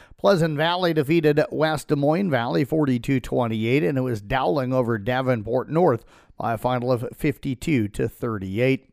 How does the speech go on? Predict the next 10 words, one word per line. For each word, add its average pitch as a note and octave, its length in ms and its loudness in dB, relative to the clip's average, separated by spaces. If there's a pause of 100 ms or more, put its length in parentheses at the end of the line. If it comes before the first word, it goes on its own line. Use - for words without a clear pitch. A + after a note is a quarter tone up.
(380)
Class F3+ 420 0 (180)
three G3 480 0
A, D3+ 120 6
first C3+ 320 0
big F3+ 260 4
upset, E3 560 0
uh, D#3 140 6
Vinton D3+ 320 0
Schellsburg, D3 720 2
the C3+ 240 0